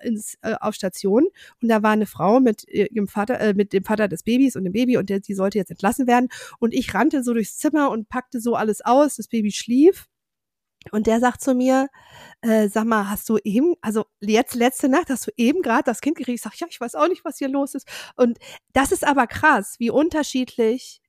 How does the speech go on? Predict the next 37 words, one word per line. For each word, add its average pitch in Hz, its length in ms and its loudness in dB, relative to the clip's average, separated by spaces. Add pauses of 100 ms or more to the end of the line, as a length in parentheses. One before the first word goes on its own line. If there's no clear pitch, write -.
die 233 120 -4
Körp-, 269 360 2
allein 247 360 6
die 294 100 0
körperliche 269 720 0
Reaktion 240 580 2
auf 233 240 0
eine 208 280 0
gute 254 300 0
oder 220 160 2
eine 208 120 -2
schlechte 220 360 -4
Geburt 233 440 -2
ist, - 300 -14
was 226 200 0
man 240 140 0
da 190 120 0
kann. 226 420 -2
Also 202 220 -4
wenn 233 140 2
diese 202 240 -2
Hormone 240 500 2
einkicken, - 760 -10 (680)
ähm, 202 420 0 (100)
das - 220 -8
war 214 120 0
der 208 160 -4
Oberknaller. 185 600 -2
Deshalb 208 320 0
stimmt 311 220 2
das 220 120 -2
mit 208 100 -6
der 185 100 -4
Party 185 400 -6
schon. 175 380 -6
Also, 214 360 0 (320)
äh, 202 460 0